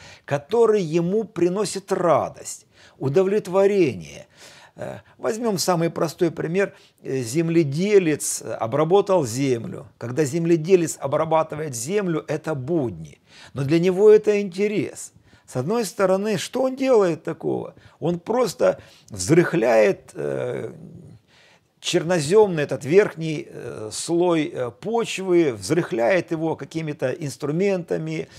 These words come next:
Э, это тяжело делать, э, на это нужно тратить, э, усилия, э, время, энергию свою. Но он почему-то-то это делает, это его будень.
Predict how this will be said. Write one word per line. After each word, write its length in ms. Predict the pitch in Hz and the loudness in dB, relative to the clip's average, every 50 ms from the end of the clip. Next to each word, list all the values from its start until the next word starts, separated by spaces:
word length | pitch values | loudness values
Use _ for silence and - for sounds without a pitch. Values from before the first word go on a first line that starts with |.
| - - - - - | -20 -20 -20 -20 -16
Э, 120 | - 117 120 | -10 -6 -4
это 280 | - 190 185 185 214 | -4 -2 0 0 0
тяжело 760 | - - 208 208 151 156 175 170 156 165 185 180 175 175 165 | 0 2 0 0 0 2 2 2 2 4 2 2 2 2 0
делать, 680 | 156 135 135 160 160 165 165 156 151 139 135 - - - | -2 0 0 0 0 0 0 0 0 -2 -2 -6 -14 -12
э, 180 | 170 156 - - | -10 -8 -8 -8
на 180 | 139 151 175 180 | -8 -8 -6 -6
это 220 | 185 185 - 175 | -4 -2 -2 -2
нужно 420 | 170 185 175 131 165 165 160 - - - _ - - _ _ _ | 0 0 -2 -2 -2 -4 -6 -6 -8 -14 _ -20 -20 _ _ _
тратить, 520 | - 160 170 180 170 - 175 170 - - - - | -6 -4 -4 -2 -2 -2 -2 -4 -4 -4 -10 -8
э, 320 | 151 156 139 139 135 135 - - | -8 -6 -6 -6 -8 -10 -6 -4
усилия, 840 | 175 151 - - - 180 196 185 175 165 160 160 160 147 143 143 - - - - - - _ | -4 -4 -4 -6 -6 -4 -4 -2 -2 0 0 0 2 0 0 -2 -6 -14 -20 -20 -20 -20 _
э, 540 | - - - - 131 127 113 107 107 110 107 | -18 -12 -10 -8 -8 -8 -8 -8 -8 -8 -8
время, 640 | 104 110 147 175 196 202 190 180 160 147 139 131 - - | -4 0 2 2 4 4 2 2 2 -2 -2 -4 -2 -2
энергию 680 | 180 202 196 190 196 190 190 170 151 139 156 160 143 | -4 -2 -2 -2 0 2 2 0 0 -2 -4 -4 -6
свою. 320 | - - 165 151 143 123 | -6 -4 -4 -2 -2 -2
Но 120 | 120 139 156 | -2 -2 -4
он 100 | 160 143 | -4 -2
почему-то-то 800 | - 185 - - - 180 214 233 233 214 - 156 131 - - 143 | -2 -2 -2 2 2 4 4 4 0 0 0 0 -2 0 0 0
это 320 | 139 131 131 - 127 117 | 2 2 0 0 -4 -6
делает, 480 | 113 104 147 190 226 196 127 - - - _ | -4 0 0 0 0 0 -2 -4 -6 -8 _
это 240 | 135 143 - - 143 | -6 -4 -2 -2 -2
его 240 | 143 143 139 147 | -2 -2 -2 -4
будень. 500 | 139 131 147 180 240 254 175 147 113 110 | -4 -4 -4 -4 -4 -6 -6 -8 -10 -12